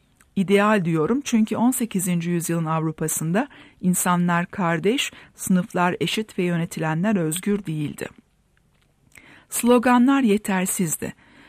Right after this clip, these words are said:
İnsan haklarını, özgürlüklerini savunan yasaların yapılması, yürürlüğe girmesi,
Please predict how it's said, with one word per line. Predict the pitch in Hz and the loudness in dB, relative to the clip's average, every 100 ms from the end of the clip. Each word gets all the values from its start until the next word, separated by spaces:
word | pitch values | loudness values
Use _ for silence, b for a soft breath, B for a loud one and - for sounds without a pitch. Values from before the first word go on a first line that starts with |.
| b | b
İnsan | - 202 - 302 | 2 2 2 0
haklarını, | 302 240 226 190 190 214 | 0 0 0 2 2 2
özgürlüklerini | 185 190 160 185 180 180 170 170 190 | 2 0 2 0 0 -2 -2 -2 0
savunan | - 170 170 175 170 | -2 -2 0 0 0
yasaların | 165 - 165 170 165 | -2 -2 -2 -2 -2
yapılması, | 156 156 165 151 151 - 220 | -2 -4 -4 -4 -4 -2 -2
yürürlüğe | 165 160 165 160 170 | -2 -2 -4 -2 -4
girmesi, | 165 160 151 156 165 - 277 | -4 -6 -4 -4 -4 -4 -4